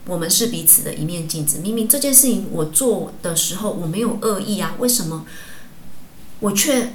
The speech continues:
在你身上看到你对我这样子的对待？明明这些事情，呃，我觉得我对的比较多啊，你做的事情是不该做的。其实这就很难保持觉察，或是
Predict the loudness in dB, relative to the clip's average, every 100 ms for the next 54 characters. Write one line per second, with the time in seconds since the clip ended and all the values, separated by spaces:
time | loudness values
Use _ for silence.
0 | -2 0 2 2 2 0 0 -2 -6 -8
1 | -12 -12 -12 -10 -4 0 0 0 0 -2
2 | -4 0 0 2 0 0 -2 -8 -10 -12
3 | -10 -12 -14 -18 -20 -10 -6 -4 -4 -6
4 | -8 -14 -20 -16 -12 0 4 6 6 2
5 | 4 4 6 2 2 4 2 2 -6 -10
6 | -16 -18 -18 -18 -10 -6 -6 -6 -4 -2
7 | 0 0 -2 -8 -6 -2 0 -2 -2 -4
8 | -4 -8 -10 -10 -14 -10 -6 -6 -6 -8
9 | -10 -10 -4 2 4 4 4 2 0 -4
10 | -4 -8 -10 -12 -16 -8 -2 2 4 4
11 | 4 2 0 -2 -4 -6 -4 -4 -4 -8
12 | -6 -6 -6 -8 -4 2 4 2